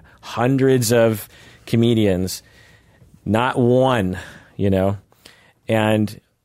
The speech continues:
what a lot of people say was, "Oh, well, there's not a lot of funny Asians." And I'm like, "You're stupid.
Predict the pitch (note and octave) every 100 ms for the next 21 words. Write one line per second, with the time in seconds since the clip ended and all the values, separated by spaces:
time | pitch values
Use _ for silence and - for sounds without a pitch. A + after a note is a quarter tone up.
0 | - A#2 A2+ A2 A2 A#2+ A2+ A#2+ G#2 G2+
1 | D3 B2 G#2+ G#2+ G#2+ G#2+ G#2 A#2 G#2+ G#2
2 | G2 G#2+ G2 F#2+ A2+ B2+ F#2 F2 F#2 F#2
3 | F#2 F2+ E2+ - _ _ - - F#2+ F#2
4 | E2+ - - E2+ -